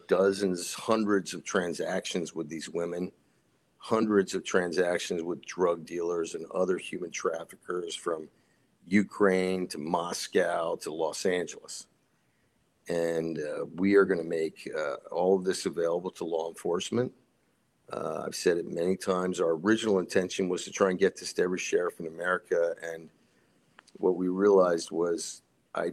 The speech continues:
don't think that we can release the images. And again, we had no idea how much was on there. I mean, including the operating system, what we were able to look at originally was only about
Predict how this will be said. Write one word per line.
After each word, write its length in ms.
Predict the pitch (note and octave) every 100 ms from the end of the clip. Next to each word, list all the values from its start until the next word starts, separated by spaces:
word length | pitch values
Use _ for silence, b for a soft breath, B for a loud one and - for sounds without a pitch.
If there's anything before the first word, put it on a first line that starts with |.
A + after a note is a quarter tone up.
| -
don't 380 | - F#2+ F#2 -
think 460 | - F#2+ F2 D#2+
that 140 | - D2+
we 140 | E2
can 180 | D#2+ F2
release 440 | E2 D#2+ E2 D#2+
the 160 | - D2
images. 480 | D#2 D#2 D2 D2+ -
And 120 | E2
again, 380 | E2 - F#2+ D#2+
we 120 | D#2+
had 220 | F2+ D#2
no 440 | E2 F2 F2+ G2 F#2
idea 500 | E2+ E2 F#2+ F#2 D#2+
how 160 | E2+
much 240 | E2+ D#2+ -
was 140 | -
on 200 | F2 G2
there. 200 | D#2+ -
I 20 |
mean, 160 | D#2+ E2+
including 720 | F2 - A2 A2 G#2+ F#2+ F2 - _ _ _ _ _ _ _ -
the 160 | E2 -
operating 640 | - B2+ A2+ F2+ D#2+ D#2+
system, 720 | D#2 - E2 - F2 E2 E2 - _ -
what 240 | F2+ E2
we 160 | F2+ A#2+
were 240 | G#2+ F#2
able 360 | F2 F#2 F2 E2
to 240 | - E2 E2
look 340 | F2+ F#2+ -
at 160 | F#2 E2+
originally 640 | D#2+ F2+ A#2+ G#2+ F2 E2
was 200 | E2 - -
only 420 | F2+ G2 G2+ F2
about 380 | E2 E2 D#2+